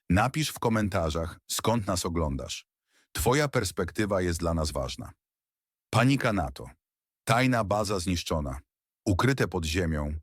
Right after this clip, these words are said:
rzekomo niezniszczalne. Jak to możliwe, że Rosja jednym uderzeniem zmiotła tajną bazę nato,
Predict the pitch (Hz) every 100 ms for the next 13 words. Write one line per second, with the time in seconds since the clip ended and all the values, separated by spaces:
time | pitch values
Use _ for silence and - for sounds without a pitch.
0 | _ _ 80 95 95 95 82 87 85 90
1 | 80 - 73 65 65 - _ _ _ -
2 | - - 151 - 202 120 120 123 90 90
3 | 90 107 - 87 85 113 139 131 120 95
4 | 87 110 95 78 73 92 123 123 90 90
5 | 85 82 76 78 76 71 65 - 67